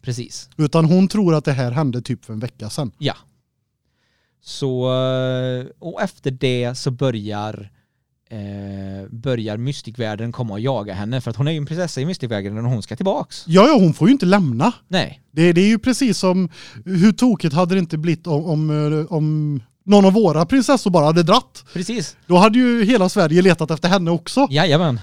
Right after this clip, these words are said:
Speaker 2: <laughs> Och det är samma scenario här. Alla
Speaker 1: Ja.
Speaker 2: bara, "What?
Speaker 1: Ja.
Speaker 2: Drog hon?" <laughs>
Speaker 1: Ja. Så där får man möta den, eh, första, vad ska man säga, första riktiga bossen
Speaker 2: Ja.
Speaker 1: egentligen. Eh, Fire Sage.
Speaker 2: Ja.
Speaker 1: Och efter det sen så,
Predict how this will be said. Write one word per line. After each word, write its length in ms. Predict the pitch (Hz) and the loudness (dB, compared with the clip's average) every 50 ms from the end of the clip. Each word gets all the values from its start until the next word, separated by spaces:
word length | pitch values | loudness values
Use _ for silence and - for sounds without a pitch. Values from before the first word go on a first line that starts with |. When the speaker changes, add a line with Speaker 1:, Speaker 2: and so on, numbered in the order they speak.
| - 175 - | -8 -8 -8
Speaker 2:
<laughs> 160 | - - - | -4 0 2
Och 140 | 208 208 185 | 2 4 4
det 100 | 220 233 | 2 0
är 60 | 240 | 0
samma 480 | 202 - - - - 302 254 220 226 | -2 -4 -6 -2 0 0 2 2 2
scenario 460 | 208 - 269 254 233 190 165 170 185 190 | 2 2 0 0 2 2 2 2 2 2
här. 260 | 196 196 240 254 185 | 2 2 2 0 0
Alla 200 | 143 190 214 190 | -2 0 0 0
Speaker 1:
Ja. 20 | 190 | 2
Speaker 2:
bara, 140 | 196 185 | 2 0
"What? 560 | 165 147 165 277 427 415 - _ - - - - | 0 2 2 4 2 2 0 _ -14 -14 -14 -12
Speaker 1:
Ja. 100 | - 147 | -6 -2
Speaker 2:
Drog 300 | 180 269 233 180 165 165 | 2 2 4 4 4 4
hon?" 340 | 190 208 339 403 359 233 196 - | 4 6 6 6 6 6 4 6
<laughs> 0 | |
Speaker 1:
Ja. 280 | 240 254 156 180 196 175 - _ _ _ _ _ _ _ _ _ _ - | 4 2 2 0 -2 -6 -8 _ _ _ _ _ _ _ _ _ _ -8
Så 60 | - 151 | -4 -2
där 160 | 175 185 190 | 0 0 0
får 120 | - 196 | -2 -2
man 160 | 185 185 180 | -4 -2 -2
möta 580 | 180 185 165 131 - - 131 123 123 123 120 - - | -2 -2 -4 -4 -4 -4 -2 -2 -2 -2 -4 -6 -10
den, 520 | - 131 123 131 127 127 123 123 123 123 | -12 -10 -6 -6 -6 -4 -6 -6 -6 -6
eh, 140 | 123 123 120 | -6 -8 -8
första, 500 | - 143 135 - - - 113 107 107 107 107 110 117 _ | -8 -8 -10 -10 -8 -6 -4 -4 -2 -4 -4 -6 -10 _
vad 80 | _ _ | _ _
ska 80 | - 123 | -14 -12
man 60 | 113 | -8
säga, 220 | - 120 107 110 | -6 -6 -6 -6
första 260 | 113 - 120 113 107 | -8 -8 -8 -8 -8
riktiga 360 | 110 127 131 - - - 113 110 | -8 -10 -12 -12 -8 -8 -6 -6
bossen 760 | 123 123 123 - 147 123 - - 135 156 185 190 202 214 185 | -6 -6 -8 -8 -8 -8 -6 -6 -6 -4 -6 -6 -8 -8 -6
Speaker 2:
Ja. 220 | 127 131 165 214 - _ _ _ | -4 -4 -4 -6 -8 _ _ _
Speaker 1:
egentligen. 380 | - 147 147 139 - 143 151 185 180 - _ _ _ _ _ _ _ _ - | -10 -8 -8 -6 -6 -6 -6 -6 -8 -12 _ _ _ _ _ _ _ _ -8
Eh, 840 | 139 123 117 120 120 120 120 120 120 120 120 120 120 120 131 123 | -6 -4 -4 -2 -2 -2 -2 -2 -2 -2 -2 -2 -4 -6 -8 -10
Fire 420 | 113 107 - 160 135 107 101 98 98 | -12 -8 -4 -2 -2 -2 -2 -6 -8
Sage. 540 | - - 113 120 117 - - - - - _ _ _ _ _ | -6 -6 -6 -6 -8 -10 -14 -16 -18 -18 _ _ _ _ _
Speaker 2:
Ja. 180 | - 160 156 - - _ _ _ _ _ _ _ _ | -4 -4 -2 -4 -4 _ _ _ _ _ _ _ _
Speaker 1:
Och 240 | - 139 135 131 - _ _ | -12 -10 -10 -10 -10 _ _
efter 480 | - 208 196 - _ _ - - 160 147 - | -6 -6 -6 -6 _ _ -10 -10 -10 -8 -6
det 360 | - 180 196 202 196 208 196 175 | -4 -4 -2 -2 -4 -4 -6 -8
sen 520 | - - 135 107 107 107 107 107 113 123 - | -6 -6 -6 -4 -6 -6 -8 -10 -12 -14 -14
så, 880 | - - - - - 147 127 117 113 110 110 110 110 113 113 113 113 | -14 -12 -12 -10 -10 -8 -8 -8 -8 -10 -8 -8 -8 -8 -8 -8 -10